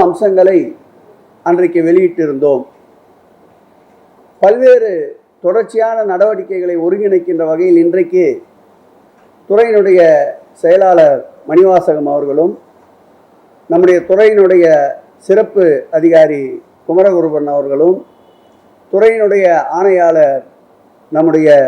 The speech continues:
முரளிதரன் அவர்களும், நம்முடைய போற்றுதலுக்குரிய அருமை ஐயா சுகிசிவம் அவர்களும், நம்முடைய ஆதீனங்கள் அன்பிற்கினிய குன்றக்குடி அவர்களும், மயிலம் அவர்களும், ரத்னகிரி சுவாமி அவர்களும்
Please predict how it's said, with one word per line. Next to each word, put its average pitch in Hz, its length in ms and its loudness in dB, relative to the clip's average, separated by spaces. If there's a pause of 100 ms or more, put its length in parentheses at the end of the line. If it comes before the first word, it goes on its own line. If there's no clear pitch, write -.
(200)
முரளிதரன் 170 520 2
அவர்களும், 147 420 -2 (1080)
நம்முடைய 180 380 2 (480)
போற்றுதலுக்குரிய 185 720 0 (540)
அருமை 185 260 2
ஐயா 160 180 4 (140)
சுகிசிவம் 175 560 -2
அவர்களும், 143 420 -2 (1000)
நம்முடைய 170 440 2 (240)
ஆதீனங்கள் 175 560 0 (380)
அன்பிற்கினிய 165 580 0 (320)
குன்றக்குடி 175 540 -2
அவர்களும், 151 360 -2
மயிலம் 165 380 2
அவர்களும், 135 420 -2 (960)
ரத்னகிரி 180 500 2 (280)
சுவாமி 175 380 0 (100)
அவர்களும் 147 420 -2